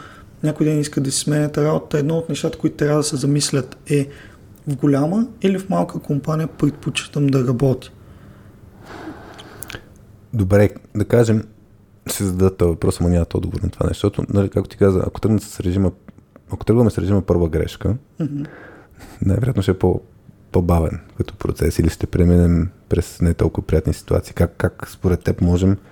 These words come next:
Speaker 2: по-ефективно да изследваме, а,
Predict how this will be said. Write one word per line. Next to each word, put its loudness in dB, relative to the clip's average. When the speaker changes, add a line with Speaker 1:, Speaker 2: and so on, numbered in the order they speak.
Speaker 2:
по-ефективно 2
да 2
изследваме, 2
а, 4